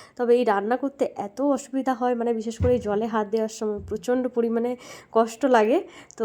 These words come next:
তাও কিছু করার নেই, আমরা তো বাড়ির বউ, আমাদেরকে তো রান্নাবান্না করতেই হবে তাই না? আর রান্নাবান্না করতে গেলে ঠান্ডা জলে হাতও দিতে হবে। তো যাই হোক তোমাদের বাড়ির দিকে কেমন ঠান্ডা পড়েছে সেটা অবশ্যই কমেন্ট করে জানিও। তো এখানে মোটামুটি সকালবেলা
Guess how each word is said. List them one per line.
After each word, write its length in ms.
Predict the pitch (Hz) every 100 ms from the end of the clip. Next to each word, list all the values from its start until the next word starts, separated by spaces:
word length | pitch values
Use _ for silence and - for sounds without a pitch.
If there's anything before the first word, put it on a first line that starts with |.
| 220
তাও 200 | 233 254
কিছু 240 | 262 269 277
করার 260 | 262 247 247
নেই, 140 | 254 277
আমরা 220 | 220 220
তো 120 | 240
বাড়ির 340 | 226 202 214 262
বউ, 220 | 214 240 269
আমাদেরকে 340 | 214 214 214
তো 100 | 233
রান্নাবান্না 540 | 226 214 208 220 220 220
করতেই 480 | 226 214 - 247 247
হবে 200 | 233 220
তাই 180 | 220 262
না? 120 | 233 202 - - -
আর 80 | 226
রান্নাবান্না 400 | 214 220 214 220
করতে 280 | 220 220 - 220
গেলে 200 | 226 233 226 -
ঠান্ডা 260 | 226 208 220
জলে 220 | 214 214
হাতও 340 | 220 214 208 247
দিতে 280 | 247 240 240
হবে। 240 | 233 302 - - - _ _
তো 100 | 214 208 208 208 220 - -
যাই 160 | 262 269
হোক 140 | 240 220
তোমাদের 280 | 233 233 233
বাড়ির 260 | 226 233 214
দিকে 160 | 220 240
কেমন 300 | 220 202 247
ঠান্ডা 320 | 240 214 208
পড়েছে 320 | 226 226 226 277
সেটা 240 | 233 208 190
অবশ্যই 360 | 190 208 - 247
কমেন্ট 240 | 202 190 190 -
করে 140 | 190
জানিও। 360 | 185 175 175 160 - - - -
তো 60 | 214 214
এখানে 220 | 254 330
মোটামুটি 440 | 349 294 277 277 277 285 277
সকালবেলা 640 | 240 226 247 240 240 247